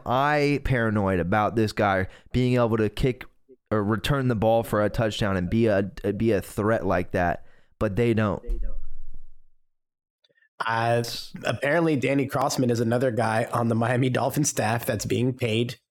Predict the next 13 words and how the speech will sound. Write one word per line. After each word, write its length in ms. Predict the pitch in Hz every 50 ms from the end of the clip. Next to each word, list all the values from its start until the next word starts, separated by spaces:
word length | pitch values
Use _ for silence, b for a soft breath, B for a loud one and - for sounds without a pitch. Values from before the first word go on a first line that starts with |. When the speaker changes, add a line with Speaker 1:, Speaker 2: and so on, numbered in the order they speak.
| _ _ -
Speaker 2:
to 60 | 127
not 240 | 117 107 117 123 107
do 140 | 127 139 151
anything. 460 | 170 190 196 175 - 113 - - - - B B B B
Speaker 1:
He 140 | B 151 185
should 200 | 185 - 240 220
have 80 | 214 170
been 180 | - - 127 123
Speaker 2:
And 80 | 120
Speaker 1:
fired 440 | - 165 160 165 160 147 139 120 -
three 320 | - 131 147 180 214 208
weeks 440 | 180 131 107 143 202 208 - - -
ago. 440 | 131 101 90 82 76 73 - -